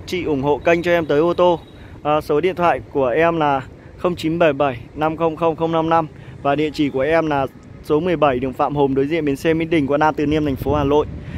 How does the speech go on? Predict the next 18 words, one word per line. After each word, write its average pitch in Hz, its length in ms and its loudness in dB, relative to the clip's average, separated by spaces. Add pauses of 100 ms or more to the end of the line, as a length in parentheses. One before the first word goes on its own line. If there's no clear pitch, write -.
(220)
Vâng, 165 220 4
rất, 190 200 -2 (240)
ờ, 160 480 2 (1200)
yêu 165 160 6
mến 156 300 0
anh, 175 280 0 (1000)
các 180 120 2
bác 196 240 2 (140)
và 135 120 -4
anh 147 120 -4
chị. 180 220 -4 (500)
Xin 165 180 -2
kính 151 180 0
chào 156 180 4
và 139 60 -2
hẹn 127 80 -4
gặp 135 120 -2
lại 131 220 -2